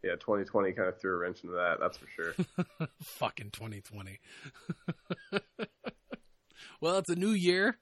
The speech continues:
Speaker 2: and hopefully it's gonna be better. Um, I know I've been delighted watching all the videos of the, the white nationalists and the, the Trump protester people, basically all the morons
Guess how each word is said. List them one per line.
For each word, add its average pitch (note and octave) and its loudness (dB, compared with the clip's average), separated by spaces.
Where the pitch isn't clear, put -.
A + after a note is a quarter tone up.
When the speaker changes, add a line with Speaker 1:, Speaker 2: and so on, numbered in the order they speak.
Speaker 2:
and C#3 2
hopefully F3 0
it's - -2
gonna D#3 -2
be D3 0
better. C#3+ 0
Um, G#2+ -6
I F#3 8
know G#3 8
I've D#3+ 4
been B2+ -2
delighted C3+ 2
watching A#2+ 0
all A#2+ -4
the A#2 -6
videos A#2+ -2
of A2+ -6
the, A2+ -4
the B2+ -4
white B2 0
nationalists B2+ 0
and A#2 -4
the, A2 -2
the A2+ -6
Trump B2+ -2
protester A#2+ -2
people, C#3 -2
basically A3 6
all E3+ 10
the D3+ 2
morons C#3 4